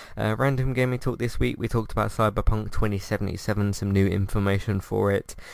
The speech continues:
and, uh, retail copies have started leaking, and, um, the game has got the option for, to, uh, switch off nudity and that sort of thing, so we talked about censoring in video games and, uh,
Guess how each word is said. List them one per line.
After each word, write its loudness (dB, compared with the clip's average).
and, 4
uh, 2
retail 2
copies 0
have -4
started -2
leaking, 2
and, 2
um, 2
the 0
game 2
has 0
got 2
the 2
option 0
for, -2
to, 0
uh, 0
switch 2
off -4
nudity 0
and -2
that -2
sort -6
of -2
thing, 0
so -6
we -2
talked -6
about -2
censoring -4
in -4
video -2
games -2
and, -4
uh, 0